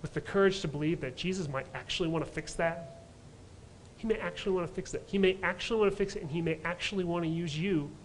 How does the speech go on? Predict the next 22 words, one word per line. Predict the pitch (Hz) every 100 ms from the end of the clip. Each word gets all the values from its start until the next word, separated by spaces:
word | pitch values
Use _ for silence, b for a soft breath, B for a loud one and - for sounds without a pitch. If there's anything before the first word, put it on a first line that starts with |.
| -
to | -
fix | - 180 -
it. | 117 - - - - - - - - - - - - - - - - - - - - - - - - - - - B B B B B B B B - - - 185
Listen, | 180 - 214
I | 190
hope | 180 190
you | 208 180
all | 170
buy | 147 143
gifts, | 123 123 - - - - - - - 160
okay? | 170 170 165 B B B -
I | 208
buy | 220 214
gifts | 175 190 - - - -
for | 185
my | 160 156
family. | 185 170 175
I | 156
buy | 147 147
gifts | 139 135
for | -
myself. | 131 127 - 123 -